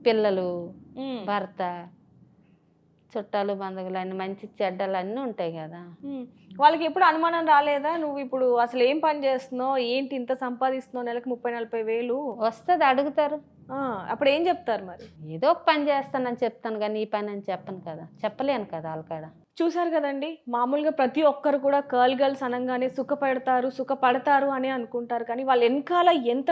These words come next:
Speaker 2: పెద్ద స్టోరీ ఉంటది, వాళ్ళు అసలు ఈ వృత్తిలోకి రావడానికి గల కారణం ఏంటి అనేది చాలా మందికి కూడా తెలియదు. ఈ కారణంగానే వాళ్ళని చాలా చిన్న చూపు చూస్తూ ఉంటారు. వీళ్ళ వెనకాల ఉన్న స్టోరీ కానివ్వండి, పది మంది పది రకాలుగా అనుకుంటూ ఉంటారు. వాళ్ళకి ఏదో ఒక దెబ్బ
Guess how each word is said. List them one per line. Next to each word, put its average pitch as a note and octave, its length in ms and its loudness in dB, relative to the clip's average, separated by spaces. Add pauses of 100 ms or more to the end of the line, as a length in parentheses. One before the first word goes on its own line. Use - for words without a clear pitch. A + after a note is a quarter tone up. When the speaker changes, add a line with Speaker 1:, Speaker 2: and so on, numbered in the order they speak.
Speaker 2:
పెద్ద D4+ 140 -2
స్టోరీ C#4+ 460 -2
ఉంటది, C4 420 -2
వాళ్ళు B3 200 2
అసలు B3 280 -2 (360)
ఈ D4 100 4
వృత్తిలోకి F4 500 0
రావడానికి D4+ 480 4
గల D4+ 100 2
కారణం D4 560 2
ఏంటి C#4 260 -4
అనేది C#4 240 -4
చాలా B3+ 320 -2
మందికి C4+ 300 -6
కూడా B3+ 140 -4
తెలియదు. G#3 400 -14 (220)
ఈ A#3+ 100 -4 (220)
కారణంగానే D4+ 580 0
వాళ్ళని D4 340 -4
చాలా B3+ 120 -2
చిన్న C4 260 -6
చూపు D4 360 -8
చూస్తూ B3 280 -4
ఉంటారు. G3+ 420 -12 (400)
వీళ్ళ C4 140 4 (100)
వెనకాల C4 340 4
ఉన్న C#4 140 2
స్టోరీ C4+ 400 2
కానివ్వండి, B3 540 -4
పది A#3+ 220 -2
మంది B3 200 -4
పది B3 240 0
రకాలుగా B3+ 440 2
అనుకుంటూ A#3 460 -4
ఉంటారు. A3 440 -10 (420)
వాళ్ళకి D4+ 260 6
ఏదో D4+ 240 8
ఒక G4 120 4
దెబ్బ C4 360 4